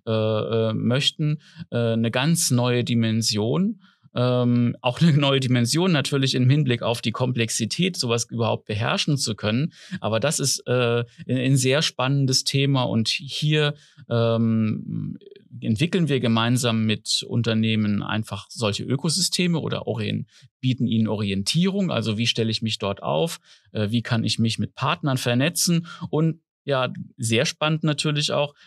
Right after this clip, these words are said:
was sind ganz neue Geschäftsmodelle in diesem Bereich? Und, äh, äh, das kann auch sein, dass man natürlich dieses Auto in der Zukunft nicht mehr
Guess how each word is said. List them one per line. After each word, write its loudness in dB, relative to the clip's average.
was -2
sind 0
ganz 0
neue 0
Geschäftsmodelle 0
in -2
diesem -2
Bereich? -8
Und, -6
äh, -2
äh, 0
das -2
kann -2
auch -2
sein, 0
dass -4
man 0
natürlich -2
dieses -8
Auto -2
in 0
der 0
Zukunft -4
nicht -2
mehr -2